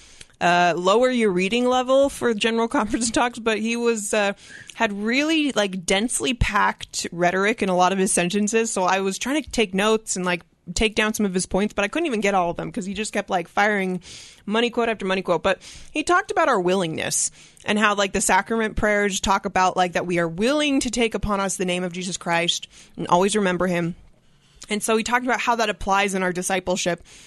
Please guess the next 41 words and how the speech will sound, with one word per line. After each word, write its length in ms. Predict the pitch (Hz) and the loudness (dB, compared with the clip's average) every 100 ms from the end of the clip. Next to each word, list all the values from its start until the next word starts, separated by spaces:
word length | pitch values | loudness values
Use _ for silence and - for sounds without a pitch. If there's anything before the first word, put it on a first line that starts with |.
| - - | -20 -6
and 140 | 208 | 0
that 120 | 190 | 2
willingness 520 | 190 202 208 190 190 | 2 0 0 0 0
is, 100 | 190 | -2
like, 140 | 175 175 | -2 -4
the 80 | - | -8
catalyst 360 | 180 165 180 | -8 -8 -10
of 80 | 165 | -12
faith, 420 | - 247 226 240 _ - - - - | 0 2 2 -2 _ -20 -20 -20 -4
and 120 | 214 | 0
how 460 | 220 214 214 208 196 | 2 4 2 0 -6
social 300 | - 226 240 | -6 -2 0
media 260 | 233 233 208 | 0 0 -2
influencers 480 | 185 180 180 170 | 0 -2 -2 -2
are 100 | - | -2
not 400 | 190 202 208 208 | 2 4 4 2
going 220 | - 208 202 | 0 0 2
to 80 | |
always 240 | 190 190 185 | 2 2 0
align 320 | 185 180 190 | 0 0 0
with 80 | 180 | -2
the 80 | 185 | 0
gospel, 400 | 180 185 - 175 | 0 0 -2 -2
so 100 | 180 | -2
don't 220 | 185 185 | -2 -2
necessarily 500 | 196 190 190 185 180 | -4 -2 -2 0 0
search 300 | 190 185 - | -2 -2 -6
to 100 | 190 | -2
them 280 | 175 196 - | 0 0 -2
for 120 | 190 | -4
truth. 360 | - 170 170 - - - - _ | -4 -6 -8 -10 -20 -20 -20 _
Um, 420 | 185 175 170 165 180 _ _ - _ | 0 0 0 -4 -10 _ _ -20 _
and 240 | 196 196 - | -2 -2 -2
I 120 | 180 | -2
loved 440 | 185 196 196 202 | -2 0 0 0
this 200 | 196 196 | -4 -6
quote, 400 | - - 180 170 | -4 -2 -2 -2
"Discipleship 760 | 175 185 208 226 254 - 269 247 | -6 -4 -2 0 -2 -2 -2 -2
is 160 | 202 | -4
not 240 | 196 196 - | -2 -2 -2
cheap 480 | - 262 214 165 | -4 -2 -4 -6